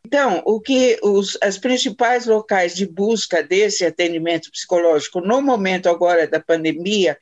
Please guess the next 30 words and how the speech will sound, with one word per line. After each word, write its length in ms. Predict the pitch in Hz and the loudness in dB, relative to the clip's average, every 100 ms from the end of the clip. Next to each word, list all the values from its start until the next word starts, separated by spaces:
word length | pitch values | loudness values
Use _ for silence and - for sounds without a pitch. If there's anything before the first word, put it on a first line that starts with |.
| - | 0
eh, 240 | 160 160 | 2 2
são 280 | 165 190 180 | 0 0 0
as 220 | 185 185 202 | 0 -2 -2
universidades, 1080 | 190 175 170 170 175 160 175 226 220 175 | -2 0 0 0 -4 0 0 0 -4 -6
né, 220 | 156 156 156 | -2 -2 -2
tem 260 | 160 151 | -2 -4
os 160 | 147 - | -4 -2
centros 520 | 160 165 165 156 147 | 0 -2 -4 -10 -8
de 180 | 156 151 | -4 -2
atendimento, 920 | 147 156 151 165 165 175 208 233 208 | -2 -4 -4 -2 0 2 0 -2 -4
na 160 | 151 156 | -2 0
usp 420 | 165 165 - 147 - | -2 -4 -10 -14 -2
tem, 340 | 175 196 202 | 0 0 -2
na 180 | 175 151 _ - | -2 -4 _ -2
tem, 480 | 175 202 208 202 202 - - - | -2 0 -2 -4 -6 -20 -18 -2
eh, 640 | 165 165 165 165 160 160 151 147 147 147 131 - 143 160 | 2 4 4 4 4 4 2 -2 -10 -14 -14 -8 0 0
acho 240 | 165 - | 0 -4
que 80 | 175 | -4
nas 260 | 165 165 175 | -2 -2 0
outras 340 | 175 170 156 | 0 0 -2
faculdades 640 | 156 156 156 160 160 156 - | -2 -2 -2 0 0 -2 -4
também, 380 | 147 156 185 | -2 -2 -2
eu 40 | 196 | -2
não 140 | 151 | -2
sei 260 | 143 151 151 | -2 -2 -2
tão 240 | 151 143 | -2 -4
bem, 380 | 143 175 220 220 | -2 0 0 0
né, 300 | 165 165 160 | 0 0 0
de 240 | 160 151 | -2 -4
psicologia, 760 | 139 - 180 180 175 185 208 | -4 -4 -2 0 0 0 2